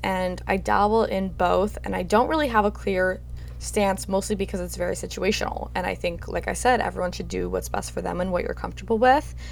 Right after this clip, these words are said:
I think a few of the key important things before I say what I wanna say is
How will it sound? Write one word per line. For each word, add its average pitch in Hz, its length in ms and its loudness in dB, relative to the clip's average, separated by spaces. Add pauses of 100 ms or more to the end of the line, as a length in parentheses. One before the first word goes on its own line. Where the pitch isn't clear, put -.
(460)
I 208 80 0
think 226 340 0
a 208 80 6
few 233 280 6
of 269 100 8
the 294 80 4
key - 200 0
important 208 400 2
things 180 340 0
before 185 360 0
I 185 60 0
say - 360 -2
what 185 160 0
I 180 40 0
wanna 185 180 -2
say 180 360 0
is 180 500 -2